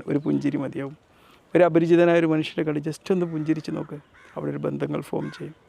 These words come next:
ഏതെങ്കിലും ഒരു മനുഷ്യന് ഏറ്റവും നല്ലൊരു കാരുണ്യ പ്രവൃത്തി ചെയ്തിട്ട് ഒന്ന് ഹൃദയം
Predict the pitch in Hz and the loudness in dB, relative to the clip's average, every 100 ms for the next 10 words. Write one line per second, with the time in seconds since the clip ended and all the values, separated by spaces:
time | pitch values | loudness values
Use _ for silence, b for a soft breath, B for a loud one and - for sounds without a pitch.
0 | _ b b b b b 160 165 180 190 | _ b b b b b 4 6 6 6
1 | 180 175 165 185 170 185 190 185 180 170 | 6 2 0 2 2 4 4 6 6 6
2 | - 151 160 180 185 180 170 165 165 160 | 4 2 4 4 6 4 2 4 4 4
3 | 160 160 - - 160 170 185 165 _ _ | 0 -4 -6 -8 0 2 2 -2 _ _
4 | - - 156 160 | -12 -4 2 6